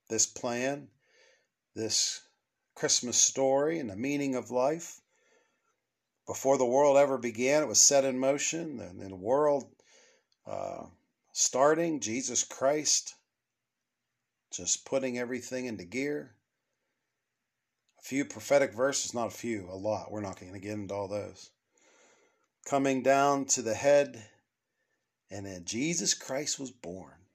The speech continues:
In John chapter nineteen, verse sixteen,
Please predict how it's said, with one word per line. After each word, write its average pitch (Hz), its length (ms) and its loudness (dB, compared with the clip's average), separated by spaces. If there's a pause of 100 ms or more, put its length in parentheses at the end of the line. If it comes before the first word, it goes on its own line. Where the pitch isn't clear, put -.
(640)
In 101 140 -12
John 131 240 0
chapter 143 400 -4
nineteen, 127 720 -6 (640)
verse 120 320 0
sixteen, 120 840 2